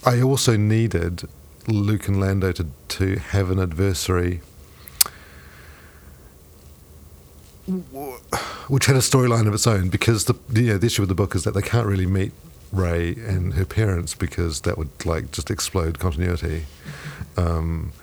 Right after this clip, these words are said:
but at the same time, they had to face some kind of danger or some kind of, overcome some kind of adversary, because otherwise, what are they doing? It's just like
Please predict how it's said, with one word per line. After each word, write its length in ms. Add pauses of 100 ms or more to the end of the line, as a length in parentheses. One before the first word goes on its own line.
(580)
but 260
at 80
the 60
same 200
time, 400
they 120
had 380
to 140
face 380
some 280
kind 320
of 120
danger 600 (100)
or 140
some 240
kind 280
of, 340 (280)
overcome 440
some 200
kind 200
of 180
adversary, 500
because 320
otherwise, 460
what 140
are 60
they 100
doing? 300
It's 140
just 160
like 280